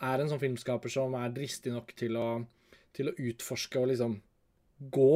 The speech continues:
<laughs> bokstavelig talt, utenfor studioets vegger og gjøre noe mer ut av det han, han skal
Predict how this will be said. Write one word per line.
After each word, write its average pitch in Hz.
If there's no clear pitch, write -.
<laughs> -
bokstavelig 139
talt, 135
utenfor 120
studioets 120
vegger 127
og 139
gjøre 139
noe 135
mer 139
ut 120
av 135
det 120
han, 127
han 123
skal 127